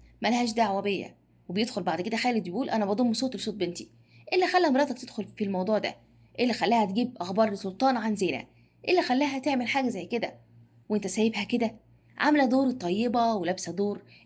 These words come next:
الحنينة الكويسة المسكينة، وفي الآخر عايزة تبوظ الدنيا؟ أنت إيه يا أخي، ما عندكش دم؟ دي بنت عمك." بنلاقي بعد كده الجدة مزنة بتتكلم مع بدر وبتقول: "أنا عايزة أعرف أكتر عن موضوع العالم الافتراضي."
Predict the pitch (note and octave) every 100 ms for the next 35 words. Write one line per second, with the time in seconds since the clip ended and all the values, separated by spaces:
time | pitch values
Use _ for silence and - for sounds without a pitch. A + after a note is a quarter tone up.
0 | - F#3+ E3 F#3 F3+ E3+ A3+ B3+ A3 E3+
1 | E3+ A3+ B3 F3+ E3+ - C#4+ C#4+ B3+ -
2 | - _ A3+ C4+ E4 E4+ D#4+ - - _
3 | - C4 A3+ G#3+ A3 F#3 F3 D#3+ A2 -
4 | - B3+ C4 C#4+ A3+ - - - _ D#3
5 | E3+ G3+ - G3+ A3+ G#3 - _ - G#3+
6 | C4 A3+ B3+ - - - _ _ - -
7 | A#3+ C#4 G4 E4 G3 B3 B3+ G#3+ G3+ F#3
8 | A#3 A3+ F#3 - G#3+ G3+ E3 D3 B3 C4+
9 | G#3+ F3+ F#3+ F3 F3+ F#3 - - D4 D4+
10 | D4+ B3+ - G3+ F#3+ F#3 D#3+ G3 F#3 E3+
11 | F#3 - - - C3+ -